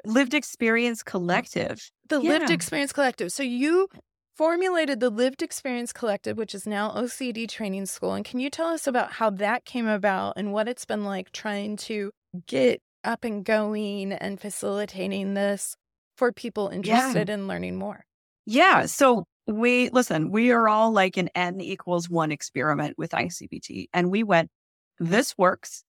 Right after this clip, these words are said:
Speaker 1: A training doesn't exist." We're all social workers. So we're like, "Oh, we gotta find a need and fill a need," right? And we're like, "All right, we need to disseminate this." So Bronwyn Schroyer sent me a message and she goes,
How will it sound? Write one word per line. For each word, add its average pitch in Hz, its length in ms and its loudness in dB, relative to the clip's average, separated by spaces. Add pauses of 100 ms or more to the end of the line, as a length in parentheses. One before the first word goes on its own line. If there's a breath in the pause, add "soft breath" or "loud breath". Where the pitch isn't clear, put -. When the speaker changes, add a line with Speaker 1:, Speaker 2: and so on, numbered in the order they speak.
(600)
Speaker 1:
A 196 40 0
training 190 340 0
doesn't 202 240 -2
exist." - 440 -4
We're 277 100 8
all 294 80 8
social 240 320 4
workers. 175 320 4
So 196 120 4
we're 196 140 0
like, 180 260 4
"Oh, 220 160 0
we 175 120 0
gotta 180 160 0
find 170 200 2
a 170 40 0
need 156 180 -2
and 151 100 -8
fill 202 140 2
a 220 40 0
need," 131 220 -6
right? - 200 2 (480)
And 202 160 -2
we're 190 80 0
like, 165 180 4
"All 339 80 10
right, - 140 2 (360)
we 185 320 -4
need 233 420 2
to 165 580 -2
disseminate - 640 0
this." - 360 -8 (600)
So 226 420 6 (480)
Bronwyn 269 520 4
Schroyer 220 640 0 (160)
sent - 300 0
me 208 120 2
a 185 60 2
message 185 480 0
and 170 140 -6
she 196 140 -4
goes, 180 400 2